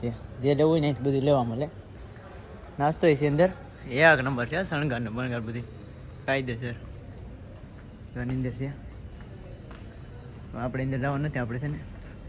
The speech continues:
આમ પકડવાનો છે રસ્તો સીધો. ગાડી આપણી છે ને પાર્કિંગમાં લગાડીને આવે છે,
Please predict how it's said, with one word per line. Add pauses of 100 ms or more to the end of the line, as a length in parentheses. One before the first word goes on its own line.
(160)
આમ
પકડવાનો
છે
રસ્તો (100)
સીધો. (1800)
ગાડી
આપણી
છે
ને (100)
પાર્કિંગમાં
લગાડીને
આવે
છે,